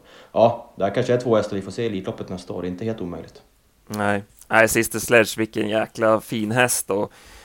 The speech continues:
Speaker 2: Så visar, vi-, hon visade inställning också när hon höll undan för Beppi B. Eh, vad säger du, P, om den här duellen?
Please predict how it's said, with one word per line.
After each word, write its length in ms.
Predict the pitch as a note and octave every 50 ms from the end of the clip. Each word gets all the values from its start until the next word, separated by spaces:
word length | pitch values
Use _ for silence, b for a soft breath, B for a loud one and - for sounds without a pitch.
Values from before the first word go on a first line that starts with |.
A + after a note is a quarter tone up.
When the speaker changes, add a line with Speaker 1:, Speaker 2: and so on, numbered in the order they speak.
| b b b b b b _ _ _ -
Speaker 2:
Så 140 | - A#2+ C#3+
visar, 400 | C#3 D#3+ E3 - F#3 D#3+ E3+ F3 -
vi-, 160 | - E3 E3+ F#3
hon 120 | F3+ F3+
visade 280 | F#3+ F3 - G#3 F3 F#3+
inställning 560 | F#3 E3 D3+ - - F#3 F#3+ F#3+ E3+ D3+ D3
också 260 | C3+ C3+ - - C#3
när 200 | C3+ C3 B2 B2+
hon 260 | B2 B2 B2 A#2+ A#2+
höll 240 | A#2+ A#2+ B2+ C3+ C3
undan 340 | B2+ B2+ B2 C3 C#3 C#3+ C#3+
för 160 | - C#3+ C3
Beppi 320 | A#2 A#2+ A2+ - - A2+
B. 340 | G#2 G2 G#2+ A2 A2+ G#2+ G#2+ - _ _ _
Eh, 80 | C#4 - - - G2 - - - - - - - _ _ _ _ -
vad 120 | B2+ A#2+
säger 140 | - A#2+ A#2+
du, 120 | B2+ D#3
P, 200 | D#3 - B2 A#2+
om 300 | A#2 A2+ A2+ A2+ A2+ A2
den 100 | G#2+ A2
här 100 | A2+ A2+
duellen? 460 | A2+ A#2 A2 G#2 G2+ G2 G2 F#2+ G2